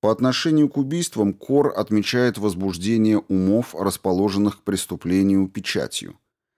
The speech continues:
На один случай, где это влияние очевидно и неопровержимо, как в деле Абертена, приходится тысячи случаев, прошедших незамеченными. Далее Кор объясняет подражанием увеличение количества рецидивистов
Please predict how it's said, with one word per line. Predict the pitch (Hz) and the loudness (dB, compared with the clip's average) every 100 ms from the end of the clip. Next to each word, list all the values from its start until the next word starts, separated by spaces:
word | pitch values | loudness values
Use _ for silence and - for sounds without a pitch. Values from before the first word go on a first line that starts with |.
| _ _ - | _ _ 0
На | 107 | 2
один | 123 131 131 | 2 2 -2
случай, | - 151 165 - 85 | -2 -4 -2 -4 -4
где | 82 104 | 0 0
это | 104 104 | 2 0
влияние | 101 113 110 92 90 87 | 0 2 2 2 0 -2
очевидно | 90 - 104 101 127 98 | -6 -6 -4 -2 -2 -2
и | 85 - | -2 0
неопровержимо, | 92 90 82 87 90 90 87 120 123 73 - | 2 2 0 -2 0 0 -2 0 0 0 -4
как | 92 80 | -6 -6
в | 87 | -4
деле | 87 95 87 | 0 2 2
Абертена, | 90 87 95 - 87 71 55 - _ _ _ _ - | 0 0 -2 0 -2 -2 -6 -14 _ _ _ _ -4
приходится | 95 - 160 156 - 139 | -2 0 0 0 -2 -4
тысячи | 143 135 123 | -2 -2 -4
случаев, | 110 - 135 147 143 135 - | -6 -2 -2 0 -2 -2 -2
прошедших | 110 98 117 107 120 - | -2 0 -2 -4 -4 -2
незамеченными. | 117 117 107 85 - 62 53 50 - _ _ _ _ _ | 0 2 2 0 -4 -8 -10 -12 -18 _ _ _ _ _
Далее | 92 104 147 160 156 | -2 2 2 2 0
Кор | - 127 135 | -2 0 2
объясняет | 127 107 101 117 123 120 | 2 0 -2 0 0 0
подражанием | - 101 98 90 117 131 123 120 - | 0 0 0 0 0 2 2 2 0
увеличение | 98 101 101 - 127 123 110 | -2 0 -2 -2 0 2 2
количества | 95 104 107 - 98 - | 0 0 0 -2 -8 -2
рецидивистов | 92 92 98 87 90 110 131 - - | -2 -2 -4 -4 -4 -4 -6 -8 -10